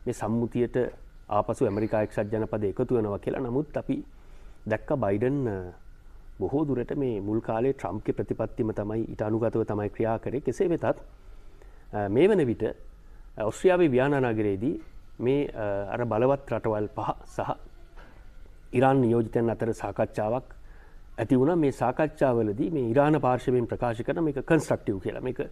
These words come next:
සාකච්ඡා බොහොම මේ සාර්ථක බවක් තමයි ටෙහෙරානයේ පැත්තෙන් ප්‍රකාශ කරන්නේ. ඒ අතරම සුනේ තවත් වාර්තාවක් පළ වෙලා තිබෙනවා මේ ඇමරිකාවත්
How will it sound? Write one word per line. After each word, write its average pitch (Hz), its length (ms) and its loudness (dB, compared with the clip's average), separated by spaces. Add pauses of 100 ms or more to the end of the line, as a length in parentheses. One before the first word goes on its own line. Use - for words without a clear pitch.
(460)
සාකච්ඡා 120 560 0 (640)
බොහොම 135 380 2
මේ 101 380 -4 (760)
සාර්ථක 151 500 4
බවක් 117 320 2
තමයි 117 260 0
ටෙහෙරානයේ 117 460 2
පැත්තෙන් 107 360 -4
ප්‍රකාශ 107 360 -2
කරන්නේ. 107 420 0 (520)
ඒ 131 100 2
අතරම 196 340 2
සුනේ 190 260 4
තවත් 147 280 4 (280)
වාර්තාවක් 143 600 4
පළ 127 160 2
වෙලා 135 160 4
තිබෙනවා 131 300 0
මේ 135 300 2
ඇමරිකාවත් 113 680 2